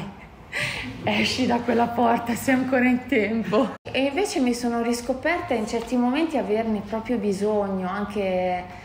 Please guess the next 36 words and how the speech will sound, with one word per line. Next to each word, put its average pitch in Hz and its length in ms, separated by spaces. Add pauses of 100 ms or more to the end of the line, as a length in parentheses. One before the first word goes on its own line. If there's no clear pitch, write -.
(340)
eh, 185 600
spesso - 360
e - 20
volentieri 226 640
penso 185 1000 (340)
ai 202 260
canti 202 540
che 208 160
ho, 202 300
che 214 220
ho 202 100
sentito 226 760
e 202 40
che 196 140
mi 196 100
sono 196 420
come 196 440 (320)
entrati 220 840 (380)
nelle 214 320
cellule. 196 720
Quando 220 300
ho - 20
bisogno 208 480
magari 214 520
di 196 80
un 196 140
certo 208 300
tipo 220 320
di 202 120
forza 190 880
o 202 120
di 190 80
un 196 160
certo 208 340
tipo 214 360
di 185 440